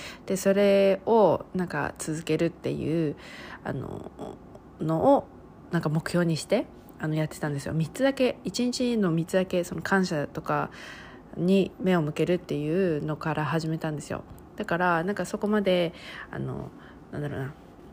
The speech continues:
どんな効果が出るのかなとかっていう風なのも不安、不安っていうか、なんか、わかんないから、何が変わるんかなみたいな感じだったんですけど、でも本当にその、なんだろ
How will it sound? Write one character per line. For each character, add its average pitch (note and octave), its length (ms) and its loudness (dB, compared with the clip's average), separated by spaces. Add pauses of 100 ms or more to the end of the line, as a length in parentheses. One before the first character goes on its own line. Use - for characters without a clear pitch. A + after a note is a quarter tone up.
(1400)
ど G#3+ 160 4
ん C4 60 4
な A#3 80 2
効 F3+ 180 4
果 D3+ 120 -2
が D#3 100 4
出 F3 140 4
る D#3 80 0
の D#3 80 -2
か D3 100 -4
な C#3+ 200 -2
と D3 120 -10
か C#3+ 80 -6
っ C#3+ 60 -8
て - 120 -10
い D3+ 160 0
う D#3 40 0
風 D3 180 -2
な D3 100 -2
の C#3+ 120 -2
も E3+ 260 4
不 F3 140 2
安、 E3 200 2 (140)
不 F#3+ 180 2
安 C4 160 6
っ - 40 0
て C#4 120 2
い C4+ 60 4
う B3+ 60 2
か、 E3+ 320 6
な F#3+ 100 2
ん - 20 0
か、 C3+ 140 2 (960)
わ G3 140 4
か G4 140 8
ん D4+ 60 6
な G3 80 6
い D#3 80 2
か D#3 140 2
ら、 D#3 260 4 (140)
何 B3+ 240 4
が D#3+ 280 4
変 F3+ 120 0
わ F#3 80 4
る G3+ 60 4
ん G#3 60 4
か F3+ 120 4
な E3 240 4
み E3+ 100 -2
た D#3 100 -2
い - 40 0
な E3 80 -2
感 F3+ 240 2
じ E3+ 260 0
だ E3 120 0
っ - 20 -2
た C#3+ 160 -4
ん C#3 40 -4
で C#3+ 60 -2
す - 80 -10
け D3+ 120 -6
ど、 D3 240 -2
で F3+ 100 -2
も D#3+ 100 2
本 G#3+ 160 2
当 B3+ 100 2
に A#3+ 280 -2
そ G#3+ 100 -4
の、 G3+ 300 2 (580)
な F3 60 -2
ん D#3+ 80 -2
だ D3+ 80 -2
ろ C#3 240 -6